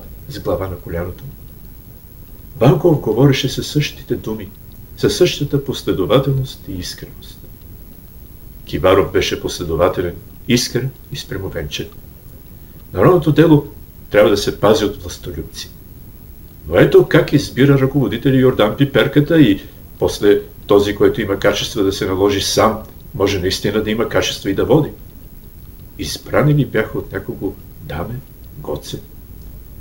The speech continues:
Самата борба ги изведе пред всички. Но делото трябва да бъде пазено от властолюбци. Трябва. То трябва да бъде дело на общата народна воля. Борис беше по-близо до Кибаров.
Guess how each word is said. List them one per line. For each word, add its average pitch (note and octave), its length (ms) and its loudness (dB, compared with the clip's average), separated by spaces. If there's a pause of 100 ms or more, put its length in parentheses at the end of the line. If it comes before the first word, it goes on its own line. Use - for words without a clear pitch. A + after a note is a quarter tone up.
(440)
Самата D#3 600 0
борба G#2+ 440 2
ги B2+ 140 0
изведе G#2 480 -2
пред D#2+ 180 -14
всички. - 540 -14 (1200)
Но D2+ 100 -8
делото A2 480 4
трябва G#2 200 6
да G2 80 2
бъде G2 260 -2
пазено F#2 320 -2
от F#2 160 -12
властолюбци. - 760 -8 (480)
Трябва. - 400 -12 (1160)
То D#2 100 -6
трябва E2 300 -4
да D#2+ 120 -6
бъде D#2 240 -4
дело E2 360 0
на D#2 100 -4
общата A2+ 540 0
народна E2+ 400 -8
воля. D#2 240 -10 (1300)
Борис - 400 2
беше - 400 -2
по-близо C3+ 420 4
до - 120 -14
Кибаров. D2+ 500 -8